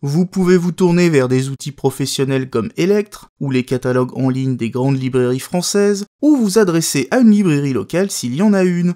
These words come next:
Sinon, il existe sûrement une librairie de référence dans la capitale de votre pays, et leur personnel peut vous donner de précieux conseils, notamment en termes d'édition locale.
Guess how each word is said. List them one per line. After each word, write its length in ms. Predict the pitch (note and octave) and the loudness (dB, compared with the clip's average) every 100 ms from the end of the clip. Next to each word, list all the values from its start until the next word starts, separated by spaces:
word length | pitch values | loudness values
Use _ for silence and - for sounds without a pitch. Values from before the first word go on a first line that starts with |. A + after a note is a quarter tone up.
| - | -6
Sinon, 560 | - - D#3 E3+ F#3 F#3 _ | -10 -6 -2 0 0 -4 _
il 160 | A3 A3 | -2 0
existe 400 | G3 G3 G3+ F3 | 0 -2 -4 -6
sûrement 380 | - E3 D3 C3 | -2 -2 0 2
une 180 | A3+ A#3+ | 4 6
librairie 420 | A3+ A3 G3+ G3 | 6 4 2 2
de 80 | F#3+ | 2
référence 580 | F#3+ F#3 F3+ E3 D#3 | 2 2 -2 -2 -2
dans 100 | C#3 | -2
la 100 | A2+ | -2
capitale 560 | G#2+ B2 B2+ B2 B2+ B2 | -2 -6 -8 -6 -4 -2
de 60 | A2+ | -4
votre 300 | A#2 - C3+ | -8 -6 -6
pays, 380 | F3+ G3+ A3 - _ | -4 -2 -2 -6 _
et 140 | - C4+ | -4 0
leur 180 | A3+ - | 0 -2
personnel 560 | G#3+ - G#3 D3+ C#3 | -2 0 0 0 -2
peut 140 | - C4 | -2 -2
vous 160 | A3 | 0
donner 260 | G3+ F3 C#3+ | 2 2 0
de 140 | G3+ | -2
précieux 400 | C#4+ A#3 G#3+ G3 | -2 -2 -2 -2
conseils, 500 | - C3 - B2+ D#3 - - | -2 -4 -2 -4 -4 -8 -2
notamment 500 | G3+ A3 C3+ C3 - | 0 0 0 -2 -2
en 120 | G3 | -4
termes 360 | F#3+ B2+ D#3+ B2+ | -2 -2 -2 -4
d'édition 520 | C3+ C3+ B2 - E3+ | -6 -8 -8 -6 -4
locale. 500 | D#3+ D3+ C3 C3 | -4 -2 -2 -2